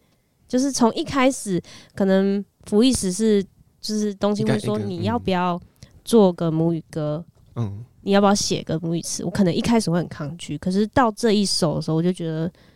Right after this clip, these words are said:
Speaker 1: 不会，就是觉得其实很好玩，就是把那些词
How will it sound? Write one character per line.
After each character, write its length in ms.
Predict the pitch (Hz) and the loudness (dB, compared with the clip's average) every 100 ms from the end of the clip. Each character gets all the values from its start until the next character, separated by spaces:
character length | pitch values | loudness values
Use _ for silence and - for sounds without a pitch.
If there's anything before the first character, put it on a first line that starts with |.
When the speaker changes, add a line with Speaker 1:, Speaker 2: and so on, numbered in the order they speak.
| _ _ _ _ _ _ _ _ _ | _ _ _ _ _ _ _ _ _
Speaker 1:
不 100 | 180 | -6
会， 320 | 180 202 156 180 | -2 0 0 0
就 120 | 214 | 0
是 60 | 214 | 2
觉 160 | 196 | 4
得 240 | 175 175 - - | 4 2 -2 -6
其 160 | - | -4
实 160 | 214 220 | 0 2
很 140 | 180 | 0
好 160 | 170 165 | -4 -6
玩， 280 | 143 139 185 _ _ | -8 -10 -14 _ _
就 140 | 208 | -4
是 140 | 202 208 | -4 -4
把 160 | 170 | -6
那 160 | 165 196 | -4 -4
些 100 | 196 | -4
词 320 | - - 156 | -4 -4 -4